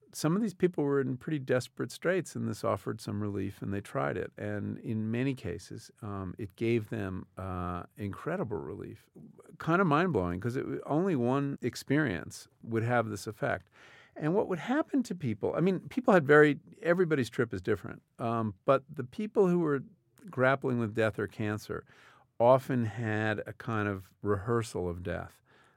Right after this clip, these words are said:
um, that was an important part of their journey. Um, some people described going up to a precipice and looking out over this great plain of consciousness, which they interpreted to mean, "This is life after I'm dead.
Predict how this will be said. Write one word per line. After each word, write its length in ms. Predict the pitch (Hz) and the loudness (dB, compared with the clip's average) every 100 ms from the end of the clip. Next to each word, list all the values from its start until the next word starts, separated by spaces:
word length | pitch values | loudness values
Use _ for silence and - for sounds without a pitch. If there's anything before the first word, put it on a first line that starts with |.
| _ - | _ -4
um, 420 | 104 101 101 98 | -2 0 0 -2
that 100 | - | -4
was 120 | 98 | -4
an 40 | 104 | -4
important 400 | 98 123 110 104 | -4 -2 -2 -4
part 220 | - 98 | -4 -2
of 60 | 92 | -2
their 140 | 92 | -4
journey. 500 | 87 95 90 85 92 - - _ - | -4 -4 -4 -4 -8 -14 -20 _ -6
Um, 340 | 104 104 101 | 0 0 0
some 240 | 104 127 117 | -2 0 0
people 240 | 131 127 | 0 -2
described 540 | 113 - - 110 107 120 | -4 -4 2 4 4 2
going 220 | 110 107 | 0 0
up 100 | 107 | -2
to 140 | - | -4
a 60 | 104 | -6
precipice 640 | 90 120 104 - 101 92 | -4 -2 -2 -4 -8 -8
and 140 | 95 95 | -6 -6
looking 320 | 101 - 95 | -6 -6 -6
out 220 | 92 95 - | -4 -4 -4
over 240 | 95 92 | -4 -4
this 180 | 92 90 | -4 -6
great 320 | 90 98 101 - | -6 -4 -4 -6
plain 380 | - 104 104 | -6 -4 -2
of 140 | 98 92 | -4 -4
consciousness, 640 | 101 90 90 90 - 92 | -4 -4 -6 -10 -12 -10
which 240 | - 101 - - - _ | -6 -8 -8 -20 -20 _
they 140 | 117 | 2
interpreted 500 | 110 104 120 113 104 98 | 4 4 0 0 -2 -2
to 80 | |
mean, 280 | 98 98 95 | 0 0 0
"This 200 | 95 - | -2 -6
is 140 | 107 98 | -6 -2
life 280 | 90 90 - | -2 -2 -6
after 460 | 92 92 - 98 | -4 -4 -6 -8
I'm 180 | 92 87 | -6 -6
dead. 260 | 87 87 | -6 -6